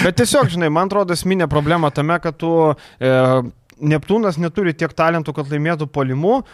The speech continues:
o gynyboje negali gintis, kai turi Lambrechtą, dar vienas pasirinkimas minkštas, žinai, negali gintis, kai turi, e, kai turi Girdžiūną, turi Gailių. Reikėjo kažką nuimti, kažkam padėkoti už darbą ir biškį atsinaujinti.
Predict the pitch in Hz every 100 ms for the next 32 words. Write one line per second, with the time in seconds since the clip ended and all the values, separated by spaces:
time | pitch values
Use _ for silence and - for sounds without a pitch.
0 | - 143 143 190 185 160 147 139 156 156
1 | 170 143 - 135 123 110 151 214 208 196
2 | 196 185 190 180 180 165 175 - 175 175
3 | 180 170 160 165 175 160 - 143 139 147
4 | 143 - - - 135 135 170 196 147 165
5 | 135 - 135 127 131 131 131 127 123 120
6 | - _ 131 127 123 117 135 139 131 120
7 | 123 131 214 190 156 110 113 120 185 185
8 | 156 139 - - 147 170 240 202 170 -
9 | 165 139 165 240 196 - - 175 165 139
10 | 135 131 156 123 135 185 185 165 170 -
11 | 156 - 147 135 104 98